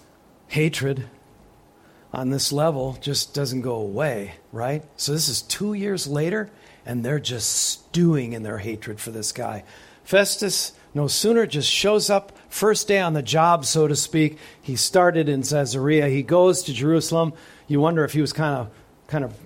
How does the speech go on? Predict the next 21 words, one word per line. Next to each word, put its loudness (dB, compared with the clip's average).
you 0
know, -2
re-, -4
uh, -2
feeling 2
a 0
little 0
apprehensive -2
about -6
that -6
because -2
they -4
didn't 2
have 0
such -4
a -10
good -4
relationship -4
with -12
the -10
Jews. -4